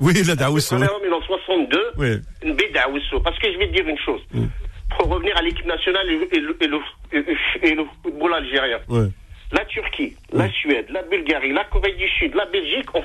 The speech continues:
Speaker 2: fait une demi-finale de Coupe du Monde. Qu'est-ce que ces pays-là ont de plus que nous,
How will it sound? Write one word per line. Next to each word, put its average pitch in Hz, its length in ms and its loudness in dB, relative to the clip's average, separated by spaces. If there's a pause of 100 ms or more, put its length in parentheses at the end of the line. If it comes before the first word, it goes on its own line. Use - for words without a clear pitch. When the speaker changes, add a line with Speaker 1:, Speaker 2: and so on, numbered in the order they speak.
Speaker 2:
fait 214 60 2
une 156 120 2
demi-finale 175 560 0
de 151 60 -4
Coupe 147 240 -10
du 127 100 -4
Monde. 127 220 2 (640)
Qu'est-ce 269 220 0
que 220 100 -10 (140)
ces 220 100 0
pays-là 214 420 -2
ont 196 40 -4
de 156 100 0
plus 147 280 -6
que 196 160 4
nous, 254 240 0